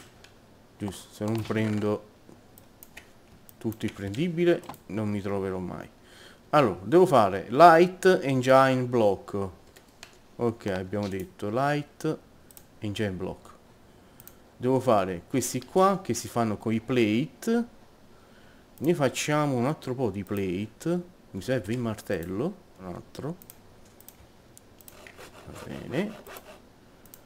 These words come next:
Ah, nove. Vabbè, giusto giusto, dai, giusto giusto. Dov'è il copper? Ecco qua.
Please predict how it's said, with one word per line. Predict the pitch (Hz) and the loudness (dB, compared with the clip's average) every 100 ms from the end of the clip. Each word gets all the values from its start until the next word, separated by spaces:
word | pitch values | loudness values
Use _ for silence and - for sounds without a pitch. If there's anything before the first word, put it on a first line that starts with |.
| - - - - | -20 -20 -12 -2
Ah, | 127 92 | 0 2
nove. | 123 120 92 98 110 123 - - - - - - - - - - - - - - - - - - - - - - - - - - - - - - - - - - - - - - - - - - - - - - - - | 0 -2 -4 -4 -6 -8 -18 -20 -20 -20 -20 -20 -20 -20 -20 -20 -20 -20 -20 -20 -20 -20 -20 -20 -20 -20 -20 -20 -20 -20 -20 -20 -20 -20 -20 -20 -20 -20 -20 -20 -20 -20 -20 -20 -20 -20 -20 -20 -20 -20 -20 -20 -20 -8
Vabbè, | 202 95 - | -6 -6 -10
giusto | 107 139 - 139 | -12 -10 -4 -4
giusto, | 101 87 - 120 | -4 -10 -10 -4
dai, | 104 87 | -4 -4
giusto | 101 120 - | -8 -12 -12
giusto. | 90 90 - - - - - - - - - - - | -12 -14 -20 -20 -20 -20 -20 -20 -20 -20 -20 -20 -6
Dov'è | 110 | -4
il | 107 | -4
copper? | - 147 165 - 175 180 - - - - - - - - - - - - - - - - - - - - - - - 95 | -2 -2 -2 -2 -2 -2 -6 -20 -20 -20 -20 -20 -20 -20 -20 -20 -20 -20 -20 -20 -20 -20 -20 -20 -20 -20 -20 -20 -18 -16
Ecco | 92 151 | -10 -10
qua. | - 170 | -6 -6